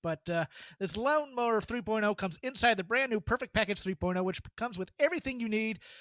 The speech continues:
to keep trimmed, cut-free, and smelling nice down there because they give you the Crop Preserver, which is anti-chafing ball deodorant and moisturizer.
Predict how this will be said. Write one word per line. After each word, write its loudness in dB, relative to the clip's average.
to -10
keep -4
trimmed, 2
cut-free, -2
and -2
smelling -2
nice 2
down 4
there 10
because 8
they 2
give 6
you -2
the 0
Crop 8
Preserver, 10
which 0
is 0
anti-chafing 6
ball 10
deodorant 6
and 8
moisturizer. 4